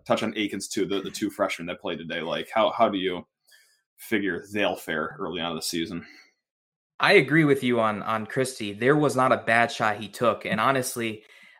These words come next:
Speaker 2: uh, him going, uh, what was it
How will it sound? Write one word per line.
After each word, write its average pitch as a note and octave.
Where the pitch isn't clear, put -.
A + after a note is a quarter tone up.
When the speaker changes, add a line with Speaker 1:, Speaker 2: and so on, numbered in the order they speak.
Speaker 2:
uh, A2+
him D#3+
going, B2+
uh, G#2+
what A2
was A2
it G2+